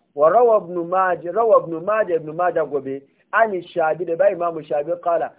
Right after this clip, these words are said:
Wa qultu li Fatimata bintu Qais, wa ga Fatimatu bintu Qais. Wa hadithni an talaqiki. Ya mi labari ya ci ya wala yawo bo. Qalat nga talaqani zawji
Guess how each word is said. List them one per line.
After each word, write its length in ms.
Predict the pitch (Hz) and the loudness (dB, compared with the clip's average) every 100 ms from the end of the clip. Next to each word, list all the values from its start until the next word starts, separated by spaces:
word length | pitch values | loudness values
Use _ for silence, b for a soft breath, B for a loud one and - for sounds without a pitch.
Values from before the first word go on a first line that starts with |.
| b 165 | b 0
Wa 200 | 185 196 | 4 4
qultu 380 | 233 254 247 175 | 2 -4 -4 -8
li 160 | 165 | -8
Fatimata 800 | 165 196 190 180 165 196 196 151 | 0 2 2 -2 -4 -2 0 -2
bintu 360 | 147 214 170 214 | -4 -10 -10 -4
Qais, 280 | 202 214 196 | -2 -2 -6
wa 240 | 190 190 | -6 -4
ga 100 | 175 | -4
Fatimatu 480 | 175 165 160 175 160 | -4 -4 -6 -12 -14
bintu 240 | 196 165 | -16 -14
Qais. 380 | 160 196 190 127 _ _ _ _ _ _ | -6 -6 -6 -14 _ _ _ _ _ _
Wa 140 | 208 | 0
hadithni 600 | 240 180 156 208 214 202 202 | 2 0 -4 -10 -10 -12 -8
an 200 | 220 220 | -8 -4
talaqiki. 600 | 175 175 175 185 - 131 _ _ _ 151 | -2 0 -2 -4 -20 -20 _ _ _ -2
Ya 160 | 160 | 0
mi 120 | 165 | 0
labari 460 | 170 156 147 196 175 | -2 -2 0 0 0
ya 80 | 180 | -6
ci 160 | 208 196 | -4 -2
ya 100 | 147 | 0
wala 220 | 165 180 | 0 2
yawo 240 | 190 170 | 2 0
bo. 280 | 160 170 - _ _ - | -4 -8 -12 _ _ 0
Qalat 400 | 196 202 226 226 | 2 2 0 -8
nga 440 | 190 165 196 214 - _ _ _ _ _ _ _ _ | -8 0 0 0 -8 _ _ _ _ _ _ _ _
talaqani 680 | 190 185 214 254 202 196 214 | 2 4 4 4 2 2 0
zawji 360 | 190 180 170 | 2 2 0